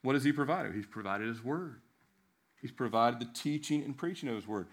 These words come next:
He's provided what we did this morning, singing together. Together, worship. And Twan read the passage Wednesday night about the choir there in the Old Testament, where they gathered together, serving together,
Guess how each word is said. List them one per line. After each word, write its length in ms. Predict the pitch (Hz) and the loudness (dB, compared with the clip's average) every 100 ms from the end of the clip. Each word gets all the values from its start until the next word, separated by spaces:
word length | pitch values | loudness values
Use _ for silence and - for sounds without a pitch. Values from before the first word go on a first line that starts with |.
| - - - | -16 -20 -4
He's 220 | 175 170 | -2 -2
provided 420 | - 139 147 147 | -4 0 2 2
what 100 | 143 | 0
we 100 | 143 | -2
did 120 | 147 | -4
this 120 | 139 | -6
morning, 160 | 151 135 | -6 -6
singing 640 | 131 - 185 180 180 147 | -6 -10 -6 -4 -2 -2
together. 460 | 131 110 113 87 73 _ _ _ _ _ _ _ _ - | -4 -6 -8 -10 -14 _ _ _ _ _ _ _ _ -10
Together, 460 | 196 233 262 107 - | -4 -4 -4 -6 -10
worship. 360 | - 226 - - _ _ _ _ _ _ _ _ | -8 -8 -8 -16 _ _ _ _ _ _ _ _
And 120 | - 135 | -16 -4
Twan 260 | 151 151 | 0 2
read 140 | 147 139 | 2 -2
the 60 | |
passage 420 | 131 147 139 147 | -2 -2 -2 -6
Wednesday 220 | 151 151 147 | -4 -2 -2
night 80 | |
about 240 | 127 131 131 - - | 0 -2 -4 -12 -4
the 80 | 139 | -4
choir 680 | - - 160 165 185 135 98 | -4 -10 -8 -6 -4 -4 -4
there 400 | 95 80 73 - _ _ _ _ _ _ _ _ _ _ _ - | -4 -4 -6 -14 _ _ _ _ _ _ _ _ _ _ _ -16
in 60 | 104 | -8
the 60 | 107 | -6
Old 160 | 101 | -6
Testament, 460 | 110 104 - 90 78 | -8 -12 -12 -16 -14
where 100 | 95 | -14
they 180 | 90 90 - _ _ | -10 -12 -14 _ _
gathered 400 | - 120 131 123 | -2 0 0 -2
together, 460 | 120 113 127 117 92 - - - | -4 -2 -2 0 -4 -8 -20 -10
serving 760 | - - 180 208 202 196 165 | -8 0 2 4 4 4 2
together, 640 | - 131 123 110 95 80 | 0 -2 -2 -2 -2 -8